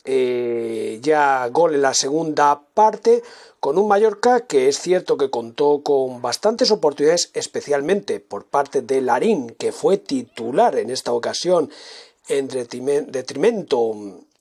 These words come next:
de Abdón Prats, pero, eh, el Mallorca no consiguió ver portería. Lo cierto es que el Mallorca en estos diez primeros partidos de Liga, es decir, se ha jugado más de un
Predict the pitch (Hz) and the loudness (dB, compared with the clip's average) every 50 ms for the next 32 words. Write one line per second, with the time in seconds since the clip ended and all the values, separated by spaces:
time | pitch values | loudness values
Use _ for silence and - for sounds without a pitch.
0 | _ - 143 139 139 127 120 120 123 160 160 165 156 - - 220 226 240 233 - | _ -14 -6 -4 -4 -4 -4 -2 0 0 0 0 0 0 2 2 2 2 0 -2
1 | - - - - - - - - - _ _ _ _ _ - 226 226 226 226 214 | -6 -8 -10 -14 -20 -20 -20 -20 -20 _ _ _ _ _ 2 2 4 4 4 4
2 | 226 226 233 233 - - - 139 - 123 120 - - - 160 156 156 147 135 135 | 4 4 2 2 0 -2 -2 -2 -2 -2 -4 -6 -4 -2 -2 0 0 0 2 2
3 | 147 147 151 - 180 165 156 147 147 147 147 147 165 143 135 127 - 127 123 131 | 2 0 2 0 0 0 0 2 2 0 2 2 2 0 2 0 -2 -4 -2 0
4 | 139 139 135 123 123 143 160 180 180 - _ _ _ _ - 170 151 143 139 131 | 0 0 0 0 0 2 2 2 0 -4 _ _ _ _ 0 2 4 4 2 0
5 | - 139 131 139 143 131 117 101 92 - - - - _ _ _ 151 156 147 - | -2 -2 0 0 0 0 0 0 -4 -8 -14 -20 -20 _ _ _ -2 -2 0 2
6 | 202 226 220 - 226 214 214 - 208 208 202 202 202 226 226 214 - - 151 123 | 2 2 2 2 0 0 2 2 2 4 4 4 4 2 2 0 0 -2 -2 -2
7 | 113 101 - - - - 113 131 156 175 - - 185 185 180 175 165 156 170 196 | -2 -4 -6 -10 -10 -10 -10 -8 -8 -8 -6 -2 0 0 0 0 -2 -2 0 0
8 | 190 180 - - 143 147 170 190 180 160 - - 143 131 - - 175 180 175 165 | 0 0 -2 -4 -4 -2 0 0 -2 -2 -2 -2 -2 -2 0 -2 0 2 2 2
9 | 156 135 127 127 135 180 233 208 143 110 95 - - _ _ _ _ _ _ _ | 2 2 0 0 0 2 2 2 0 -2 -4 -6 -12 _ _ _ _ _ _ _
10 | _ _ 190 185 190 170 - - - - - - 175 170 - - 170 170 151 139 | _ _ -4 0 0 0 0 -2 -4 -4 -4 -2 -2 -2 0 0 2 2 2 2
11 | 127 120 120 143 170 202 214 208 196 156 131 117 113 123 117 113 - - - _ | 0 -2 -4 -2 0 2 2 2 2 0 -2 -4 -6 -4 -4 -2 -4 -6 -8 _
12 | _ - 185 180 185 180 165 156 147 135 127 123 117 117 | _ -6 -2 -2 -2 -2 -4 -6 -8 -10 -12 -14 -18 -20